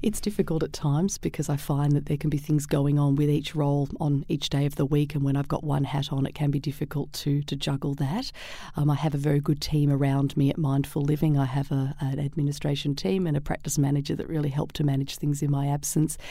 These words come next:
And then at the Melbourne Clinic, I've got a second in charge as well who's incredibly supportive too. So I think it's about allocating particular days to each role. And as you well are well aware, Emma, <laughs> through our coaching work together, I do find it difficult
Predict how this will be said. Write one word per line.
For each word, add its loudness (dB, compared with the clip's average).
And 4
then 4
at -2
the -2
Melbourne 4
Clinic, -2
I've -4
got -4
a 0
second -2
in 0
charge -2
as -4
well 2
who's 0
incredibly -2
supportive -4
too. -2
So 0
I 2
think 0
it's 0
about 2
allocating 0
particular 0
days 2
to 2
each -2
role. 4
And 2
as -2
you 2
well 2
are 4
well 4
aware, 4
Emma, 2
<laughs> -12
through 2
our 4
coaching 0
work 2
together, 0
I 2
do -2
find 0
it -8
difficult -6